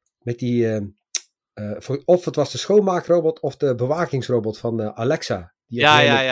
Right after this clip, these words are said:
Speaker 2: ja, ja. Dat is seizoen één volgens mij.
Speaker 1: Is dat seizoen één? Nee, seizoen twee is dat volgens
Speaker 2: Of
Speaker 1: mij.
Speaker 2: seizoen twee, die dan de aanval, eh,
Speaker 1: Ja.
Speaker 2: a-, echt
Speaker 1: Die
Speaker 2: geweldig.
Speaker 1: vond ik echt helemaal briljant.
Speaker 2: Ja, ja.
Speaker 1: En eentje waar ik niet over uit ben, dat is van seizoen drie.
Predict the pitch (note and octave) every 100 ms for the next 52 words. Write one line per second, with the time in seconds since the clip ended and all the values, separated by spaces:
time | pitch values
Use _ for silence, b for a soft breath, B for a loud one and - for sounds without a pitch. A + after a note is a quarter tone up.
0 | B2 A#2+ A2+ A#2 D3 - D#3 D3 D#3 D#3
1 | D#3+ D#3+ B2+ C3 A2+ A2+ A2 A2 - C3+
2 | E3 F3+ D#3 F3 F#3 A3 G3+ F#3 F3+ D#3
3 | D#3+ - F#3+ D3 C3+ A2+ G2 A2 G2 C#3+
4 | D3 B2 C#3+ C#3 A#2+ B2+ C3 B2+ B2+ A#2+
5 | B2+ C#3 C3 B2 A2 G#2+ D#2 A2 A#2+ A#2
6 | A#2 G2 - A2 - B2+ A#2 G#2+ D#3+ -
7 | F3+ F3 F3+ F3+ E3 E3 E3 F#3+ G#3 _
8 | A2 - G#2+ G#2+ C#3 G3+ A3+ G3 D#3+ C#3+
9 | B2+ C3+ G#3 G#3+ E3+ C3+ A#2+ B2 F#3 G#3
10 | A3 A#3+ - _ G#3+ C3 C#3+ D3+ D3 D3
11 | B2+ C#3 A#2+ B2+ A2 G2+ E3+ A#3